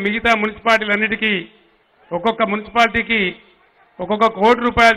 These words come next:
చొప్పున ముఖ్యమంత్రి ప్రత్యేక నిధులు మంజూరు చేస్తా ఉన్నాను. దాంతో మీరందరూ కూడా బాగా అభివృద్ధి కార్యక్రమాలు చేయాలి. ఇవన్నీ కలిపితే ఒక వంద ఎనభై ఆరు కోట్ల రూపాయలు అవుతా ఉన్నాయి.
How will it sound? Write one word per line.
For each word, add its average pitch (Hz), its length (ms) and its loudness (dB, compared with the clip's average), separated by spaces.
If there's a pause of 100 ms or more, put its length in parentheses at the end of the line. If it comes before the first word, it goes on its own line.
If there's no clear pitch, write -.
చొప్పున 208 240 -2 (760)
ముఖ్యమంత్రి 226 500 -2
ప్రత్యేక 208 280 0 (120)
నిధులు 208 260 4 (580)
మంజూరు 208 360 -2
చేస్తా 214 300 2
ఉన్నాను. 202 320 0
దాంతో 202 280 2 (680)
మీరందరూ 202 520 2
కూడా 226 120 4 (100)
బాగా 208 220 4 (840)
అభివృద్ధి 208 400 -4
కార్యక్రమాలు 208 540 2
చేయాలి. 214 360 4 (800)
ఇవన్నీ 202 360 -2
కలిపితే 220 380 2 (840)
ఒక 170 120 0 (100)
వంద 233 220 -2 (240)
ఎనభై 220 220 2 (140)
ఆరు 208 140 0 (140)
కోట్ల 226 340 0
రూపాయలు 208 280 2
అవుతా 202 240 -2
ఉన్నాయి. 233 240 4